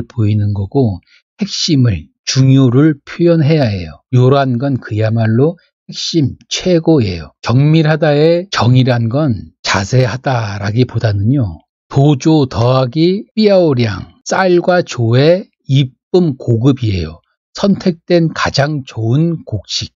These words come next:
우선품이에요. 선택해서 일부만 골라 나눈 최고품이 정이란 글자예요. 전부가 아닌 일부의 최고품이지만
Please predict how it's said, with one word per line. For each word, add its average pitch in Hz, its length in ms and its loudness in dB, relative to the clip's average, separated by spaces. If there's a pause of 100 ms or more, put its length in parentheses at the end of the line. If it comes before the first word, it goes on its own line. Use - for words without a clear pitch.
우선품이에요. 123 960 -2 (400)
선택해서 170 760 0
일부만 139 640 0
골라 117 440 2
나눈 120 420 -2
최고품이 175 920 0 (120)
정이란 120 520 2
글자예요. 92 500 -6 (160)
전부가 127 680 2
아닌 117 460 0
일부의 143 640 2
최고품이지만 123 1200 -2